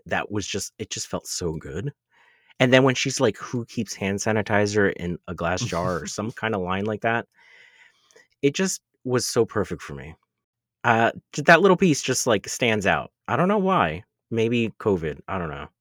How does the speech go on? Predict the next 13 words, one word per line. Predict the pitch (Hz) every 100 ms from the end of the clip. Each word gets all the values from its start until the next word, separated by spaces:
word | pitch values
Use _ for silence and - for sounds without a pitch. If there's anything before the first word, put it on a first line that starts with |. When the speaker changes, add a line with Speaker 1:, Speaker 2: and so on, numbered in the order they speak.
| _ _ - - -
Speaker 1:
I | 262
mean, | 311
you | 226
know | 208 202
what? | 196 180
Actually, | 170 - 190 180 - - - - - _ _ -
good | 156 156
kill | - 139
scene. | 143 147 139 151 151 _ _ _ _ _ _ _ _ _ _ _ _ _ -
Prey | 120 90 71 87 _ _ _ _ _ _ _ -
with | 107
the | 90
bear. | 85 67 69